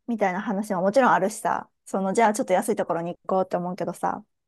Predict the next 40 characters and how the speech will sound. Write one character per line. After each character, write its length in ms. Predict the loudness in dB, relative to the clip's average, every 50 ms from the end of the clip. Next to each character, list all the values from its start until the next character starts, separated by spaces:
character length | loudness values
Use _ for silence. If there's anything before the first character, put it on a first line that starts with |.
| _ _ _ _ _ _ _ _ _ _ _ _
多 100 | -2 0
分 140 | 0 0 4
世 140 | 4 4
界 220 | 6 8 8 8 8
で 60 | 6
も 200 | 2 2 2 4
同 140 | 4 4 6
じ 80 | 6
よ 60 | 4 4
う 40 |
な 60 | 4 0
こ 100 | -2 -2
と 100 | -2 -2
が 120 | -2 -2
起 80 | -4 -6
き 40 | -10
て 80 | -10
て 120 | -8 -8 -8
さ、 340 | -6 -4 -4 -4 -6 -8 _ _ _ _ _ _ _ _ _ _ 0
日 140 | 0 4
本 160 | 6 6 6 8
に 80 | 8
め 100 | 6 6
っ 40 | 6
ち 80 | 4 2
ゃ 40 |
観 180 | 2 2 4 6
光 160 | 6 6 6
客 200 | 4 -2 -4 -4
が 120 | -6 -4 -2
来 100 | -2 -2
る 100 | -2 -2
じ 60 | -4
ゃ 160 | -4 -4 -6
ん。 120 | -8 -2 4
そ 80 | 4
れ 60 | 4 4
っ 20 |
て 100 | 4 4
さ、 340 | 4 4 4 4 4 0 -8